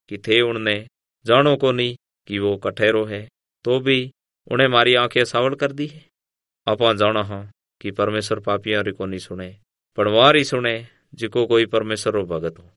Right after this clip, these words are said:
और उनरी इच्छा ऊपर चाले। जगत रे शुरुआत ऊ लेने आज ताईं कदे ही सुनियो कोनी कि किणी जन्म ऊ आंधा री आंखें खोली। जे ओ मिनख परमेश्वर री तरफों नी होवतो, तो कदे ही एड़ा काम नहीं कर सकतो।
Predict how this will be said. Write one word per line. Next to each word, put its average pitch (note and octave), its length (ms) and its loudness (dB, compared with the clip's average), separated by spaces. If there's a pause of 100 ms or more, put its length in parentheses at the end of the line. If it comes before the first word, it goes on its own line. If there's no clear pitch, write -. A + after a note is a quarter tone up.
(320)
और B2+ 160 6
उनरी C3 440 0
इच्छा G#2+ 220 0
ऊपर G2 280 0
चाले। F2 360 -8 (760)
जगत G2 280 2
रे A2 100 6
शुरुआत G#2+ 440 2
ऊ G#2 60 -4
लेने G2+ 540 -2 (300)
आज G2 240 0
ताईं F#2 320 -6 (280)
कदे A2+ 200 2
ही E2 220 0 (280)
सुनियो C#3+ 360 2
कोनी F2 440 -4 (240)
कि F#2 140 -2
किणी G#2 280 -2
जन्म B2+ 340 0
ऊ A2+ 80 -2
आंधा G2 300 0
री F#2+ 100 0
आंखें F#2 320 -2
खोली। F2 360 -8 (540)
जे A#2 120 4
ओ C#3 140 8
मिनख C#3 300 2
परमेश्वर C3+ 460 4
री C3 100 4
तरफों B2 380 0
नी B2+ 180 0
होवतो, A2+ 560 0 (400)
तो G#2+ 80 -8
कदे B2 260 2
ही C3+ 120 4
एड़ा A2+ 200 6
काम G#2 260 -2
नहीं A#2 160 -8
कर F2+ 160 -8
सकतो। - 460 -20